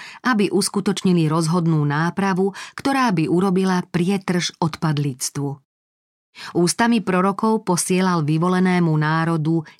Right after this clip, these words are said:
jedno posolstvo za druhým. No desať teraz už zajatých kmeňov Izraelského kráľovstva ich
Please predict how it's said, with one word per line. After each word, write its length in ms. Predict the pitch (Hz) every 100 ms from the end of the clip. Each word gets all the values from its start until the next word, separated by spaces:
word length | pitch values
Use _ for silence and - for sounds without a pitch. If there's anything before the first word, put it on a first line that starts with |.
| _
jedno 640 | 170 185 226 202 196 196
posolstvo 720 | 190 165 - 160 156 - 165
za 160 | 151 151
druhým. 480 | 151 139 147 135 131 127 _ - - - _
No 160 | 185 180 165
desať 720 | 240 285 - 170 190 - -
teraz 320 | 165 156 143
už 160 | 139 131
zajatých 560 | 156 185 156 147 -
kmeňov 400 | 170 180 156 -
Izraelského 720 | 185 170 180 170 160 180 160
kráľovstva 800 | 151 160 170 185 196 185 - 196 - - - -
ich 240 | 175